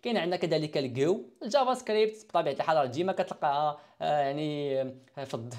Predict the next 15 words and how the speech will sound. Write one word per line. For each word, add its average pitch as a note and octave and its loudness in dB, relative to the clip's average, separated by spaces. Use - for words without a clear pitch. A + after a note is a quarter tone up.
في - -14
شي، F#3+ 0
في - 0
اي G3 8
دومين D3+ 2
بطبيعه C3 0
الحال B2+ -2
ديما D#3 0
كتلقاها C#3+ 0
حاضره. C3+ 2
سي - -6
بلاس G3+ 2
بلاس F3+ 2
باش D3+ -6
تفهم C#3+ -6